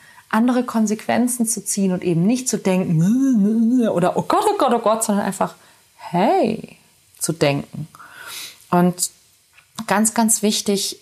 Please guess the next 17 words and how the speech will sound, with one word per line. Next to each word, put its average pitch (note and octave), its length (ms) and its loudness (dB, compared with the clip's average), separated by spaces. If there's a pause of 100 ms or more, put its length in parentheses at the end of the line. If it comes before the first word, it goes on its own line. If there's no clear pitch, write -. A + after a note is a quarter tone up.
(540)
wenn F3+ 280 0
es F#3+ 160 0
darum E3+ 320 0
geht, F3 280 -2 (180)
flirten G3 800 0
zu - 220 -2
lernen, E3 880 0
ist - 300 -6
eine F#3+ 220 0
Veränderung F#3+ 640 0
in F3 120 -2
deinem E3 300 0
Mindset, D#3+ 640 -2
wenn D#3+ 120 -2
es - 160 -4 (400)
um E3 140 -2
Scham G3 760 0